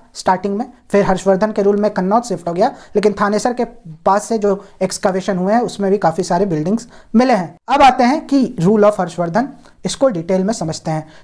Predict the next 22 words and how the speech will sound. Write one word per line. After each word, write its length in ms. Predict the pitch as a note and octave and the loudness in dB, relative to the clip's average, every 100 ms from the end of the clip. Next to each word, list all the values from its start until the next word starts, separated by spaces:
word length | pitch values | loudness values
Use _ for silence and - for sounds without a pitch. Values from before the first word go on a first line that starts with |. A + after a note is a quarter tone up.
| - | 0
तो 60 | |
जैसा 240 | G3 G3 C#4 | 2 2 2
कि 140 | C4 | 0
मैंने 160 | B3 A#3+ | 2 2
आपको 220 | A#3 A3 | 2 0
बताया, 380 | G3 G3 A3 C#4 - _ G3+ | 0 2 0 0 -8 _ -2
इनका 280 | G#3+ B3+ A#3+ | 2 6 6
रूल 240 | G#3+ C#4+ - _ _ - | 4 0 -8 _ _ -6
सिक्स 260 | C4 - | -4 -2
हंड्रेड 240 | B3+ A#3+ A#3+ | 0 2 2
एंड 120 | G#3+ | 0
सिक्स 240 | - A3+ G#3+ | -2 -2 2
एडी 180 | G3+ | 4
से 140 | G3+ F#3 | 2 2
लेके 260 | F3+ C4 C#4+ - - | 0 -2 -4 -10 -8
सिक्स 300 | - C4+ - | -4 -4 0
फ़ोर्टी 260 | G#3+ G3+ | 0 0
सेवन 260 | G#3+ G#3 G#3 | -2 0 0
एडी 180 | G3 F#3+ | 0 0
तक 160 | G3 | -2
चला 220 | - E3+ G3 | -2 0 2
था। 140 | B3+ | 0